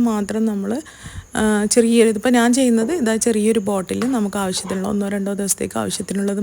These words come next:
മാത്രം, ആ, ഇതിൽ നിറച്ചിട്ട് നമ്മൾ പുറത്ത് വെക്കും. ബാക്കിയുള്ളത് നമ്മൾ ഫ്രിഡ്ജിൽ വെക്കലാണ്.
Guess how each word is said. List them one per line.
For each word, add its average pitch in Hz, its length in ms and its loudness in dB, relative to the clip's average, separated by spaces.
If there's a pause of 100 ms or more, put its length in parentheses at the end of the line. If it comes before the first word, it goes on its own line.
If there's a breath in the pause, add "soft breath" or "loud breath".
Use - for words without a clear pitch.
(100)
മാത്രം, 185 400 -8 (560 loud breath)
ആ, - 20 -2 (840)
ഇതിൽ 202 340 0 (100)
നിറച്ചിട്ട് 208 400 -2 (100)
നമ്മൾ 208 160 0 (100)
പുറത്ത് 190 300 -4
വെക്കും. 269 280 -6
ബാക്കിയുള്ളത് 208 500 0 (100)
നമ്മൾ 196 280 -2
ഫ്രിഡ്ജിൽ 180 340 -6
വെക്കലാണ്. 175 480 -6